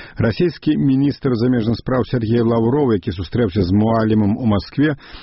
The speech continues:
сказаў сёння, што Расія заклікае Сірыю паставіць пад міжнародны кантроль хімічную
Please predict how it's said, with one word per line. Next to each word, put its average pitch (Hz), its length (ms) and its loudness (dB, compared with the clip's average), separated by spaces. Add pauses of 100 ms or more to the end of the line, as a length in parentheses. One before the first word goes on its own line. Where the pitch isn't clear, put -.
(160)
сказаў 139 400 -2
сёння, 151 240 0
што - 240 -4
Расія 127 400 0
заклікае 113 640 0
Сірыю 123 400 0
паставіць 117 560 -2
пад 101 240 -2
міжнародны 104 720 2
кантроль 107 400 0
хімічную 107 480 0